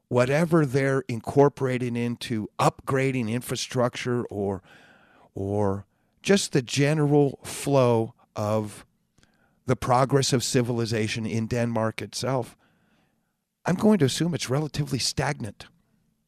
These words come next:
Hey, everybody's got everything. They, uh, got what they need. There was no, in Wikipedia, there was no pointing out about how long you have to wait, actually how the healthcare system works, if it's covering things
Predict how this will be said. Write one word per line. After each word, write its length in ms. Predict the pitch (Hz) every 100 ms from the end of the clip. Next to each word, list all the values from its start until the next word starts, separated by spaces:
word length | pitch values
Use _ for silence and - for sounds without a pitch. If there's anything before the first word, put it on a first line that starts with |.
| _ -
Hey, 160 | 196
everybody's 360 | 147 160 175 165
got 200 | 156 143
everything. 520 | 139 135 147 147 156
They, 160 | - 127
uh, 80 | 123
got 220 | 127 107
what 120 | 143
they 120 | 139
need. 220 | 135 139 - - - - _ _
There 140 | - 143
was 200 | 135 120
no, 320 | 151 165 156 - _ _
in 140 | 123 135
Wikipedia, 640 | 151 131 127 151 156 120
there 120 | 117
was 200 | 120 113
no 180 | 123 131
pointing 460 | 139 - 131 123 117
out 180 | 131 120
about 260 | 123 123
how 560 | - 131 135 139 143 135 _ _ _ _ _ -
long 320 | 120 123 131
you 160 | 123 107
have 200 | 120 -
to 100 | 104
wait, 400 | 98 110 147 - _ _ _ - - - _ -
actually 420 | 139 - - 117
how 320 | 92 120 131
the 120 | 127
healthcare 580 | 107 113 120 - 127 117
system 420 | - 110 - 104
works, 440 | 101 127 165 - - _ _ _ _ _ _ _ _ _ _ _ _ _ _ -
if 160 | 117
it's 140 | 120 -
covering 480 | 131 127 127 120
things 500 | 110 123 120 120 -